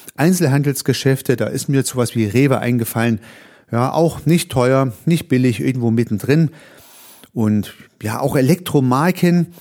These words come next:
gibt es ja Premium und billig und mittendrin gibt's dann vielleicht sowas wie A E G. Es ist nur noch eine Marke, A E G ist ja keine Firma mehr,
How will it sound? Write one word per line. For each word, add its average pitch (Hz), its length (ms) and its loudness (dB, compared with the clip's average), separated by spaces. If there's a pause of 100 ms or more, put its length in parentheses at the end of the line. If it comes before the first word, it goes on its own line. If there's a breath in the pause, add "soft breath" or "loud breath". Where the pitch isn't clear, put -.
(480 loud breath)
gibt 151 180 -2
es - 140 0
ja 135 80 2
Premium 151 560 2
und 110 160 0
billig 151 320 0
und 107 160 0
mittendrin 135 560 0
gibt's - 180 -4
dann 107 140 -4
vielleicht 110 180 -2
sowas 113 320 -4
wie 104 160 -2
A 107 160 -10
E 110 80 -4
G. 135 300 0 (400 loud breath)
Es - 260 -2
ist - 360 -2
nur 160 180 4
noch 139 160 0
eine 123 180 2
Marke, 143 540 0
A 110 100 -2
E 117 80 0
G 127 160 -2
ist 127 80 -2
ja 120 80 0
keine 110 260 -4
Firma 139 300 -2
mehr, 131 300 0